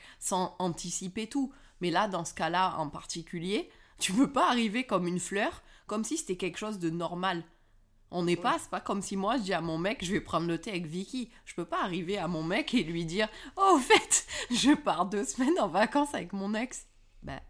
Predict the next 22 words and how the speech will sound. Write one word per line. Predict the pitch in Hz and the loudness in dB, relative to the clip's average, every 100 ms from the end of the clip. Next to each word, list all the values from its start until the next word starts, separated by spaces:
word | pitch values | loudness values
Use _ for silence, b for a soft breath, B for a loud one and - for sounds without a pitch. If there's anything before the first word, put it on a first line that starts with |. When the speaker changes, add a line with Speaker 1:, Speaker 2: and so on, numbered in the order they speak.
| - | -18
Speaker 1:
non, | 196 254 - | -16 -16 -16
enfin, | 147 - 147 - B - | -12 -8 -8 -10 B -10
il | 160 | -4
a | 131 | -2
le | |
droit, | 143 262 320 | -2 -2 -2
il | 147 | -2
a | 123 | -6
le | |
droit | 131 147 | -4 -4
de | 143 143 147 B B | -2 -4 -4 B B
pas | - 143 | -6 -4
être | - | -2
ok, | 170 175 | -4 -2
il | 254 285 247 | 0 0 -2
a | 131 | -4
le | |
droit | 127 147 | -2 -2
de | |
demander | 151 160 180 220 | -2 -4 -4 -4
des | 226 | -6
explications, | 233 - 220 226 226 262 | -8 -10 -6 -4 -4 -4